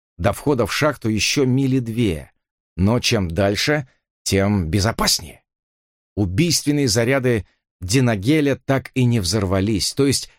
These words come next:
взорвались, наверное, но потом, когда меня в шахте уже не было. Я сделал еще шаг в темноте, и вдруг меня ослепил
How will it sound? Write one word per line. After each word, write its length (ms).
взорвались, 680
наверное, 460
но 120
потом, 380
когда 260
меня 180
в 80
шахте 340
уже 200
не 160
было. 240
Я 240
сделал 380
еще 420
шаг 220
в 60
темноте, 420
и 80
вдруг 400
меня 380
ослепил 560